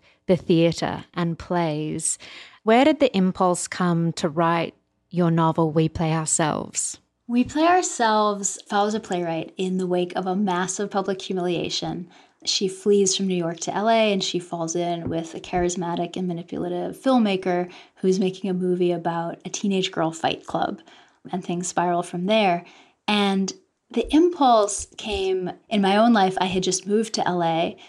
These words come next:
Speaker 2: although not fleeing from a massive scandal, sadly, <laughs> or not sadly, as the case may be, but I was writing, I had started a new job writing in a T V room. So I was living in L A for the first time. Prior to that,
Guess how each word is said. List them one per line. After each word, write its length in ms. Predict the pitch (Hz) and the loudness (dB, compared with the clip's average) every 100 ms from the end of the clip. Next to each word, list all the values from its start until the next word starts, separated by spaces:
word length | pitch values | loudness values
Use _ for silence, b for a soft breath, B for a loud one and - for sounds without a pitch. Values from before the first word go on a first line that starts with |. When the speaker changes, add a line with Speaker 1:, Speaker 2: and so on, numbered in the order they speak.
| b b _ | b b _
Speaker 2:
although 200 | 196 196 | 0 2
not 240 | 214 220 | 2 2
fleeing 280 | - 190 185 | 0 0 0
from 160 | 180 170 | -2 -4
a 60 | |
massive 360 | 175 170 170 175 | -2 -4 -4 -6
scandal, 480 | - 160 175 180 190 | -4 -4 -4 -4 -4
sadly, 560 | - 107 185 185 190 - | -2 0 0 -2 -2 -2
<laughs> 60 | |
or 100 | 208 | 0
not 260 | 202 185 220 | 2 0 0
sadly, 360 | - 180 214 214 | -2 0 2 2
as 80 | |
the 80 | 220 | 2
case 220 | 220 240 | 2 2
may 100 | 254 | 4
be, 200 | 233 320 285 | 4 6 6
but 220 | - - | 4 4
I 140 | 208 208 | 4 4
was 180 | 208 202 | 4 4
writing, 340 | 202 208 202 | 2 2 2
I 40 | 190 | 2
had 160 | 208 | 0
started 420 | - 202 190 190 - | 0 0 2 0 -4
a 100 | 202 | -2
new 200 | 185 180 | 0 0
job 300 | 180 170 170 | 2 2 2
writing 420 | 175 175 170 170 | 0 0 -2 -4
in 120 | 165 | -6
a 80 | 170 | -6
T 200 | 170 214 | -4 0
V 140 | 185 165 | 2 0
room. 360 | - - 185 B B B | -2 -6 -8 B B B
So 180 | - - | -8 0
I 100 | 175 | 2
was 180 | 170 165 | 2 2
living 300 | 185 196 208 | 2 4 4
in 80 | 202 | 4
L 140 | 190 | 4
A 120 | 190 | 2
for 100 | 185 | 2
the 100 | 180 | -2
first 380 | 180 170 170 - | -2 -4 -4 -6
time. 560 | - 190 170 170 165 170 b b | -6 -6 -4 -6 -8 -10 b b
Prior 380 | - 220 202 202 | -6 0 4 4
to 140 | 196 180 | 2 2
that, 180 | 180 | 2